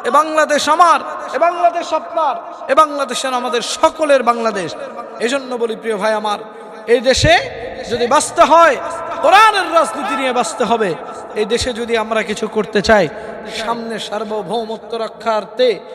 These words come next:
সামনে এমনও আসতে পারে, লড়াইয়ের ময়দানে আমাদেরকে নামতে হতে পারে।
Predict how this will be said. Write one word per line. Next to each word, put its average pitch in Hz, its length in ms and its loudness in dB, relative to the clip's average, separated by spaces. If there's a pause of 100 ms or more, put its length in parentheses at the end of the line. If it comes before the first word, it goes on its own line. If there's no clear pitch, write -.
(220)
সামনে 247 360 -8
এমনও 262 380 -4
আসতে 277 300 -2
পারে, 262 260 0 (360)
লড়াইয়ের 294 540 6
ময়দানে 285 360 0
আমাদেরকে 285 420 -2
নামতে 277 300 -2
হতে 277 220 2
পারে। 285 260 2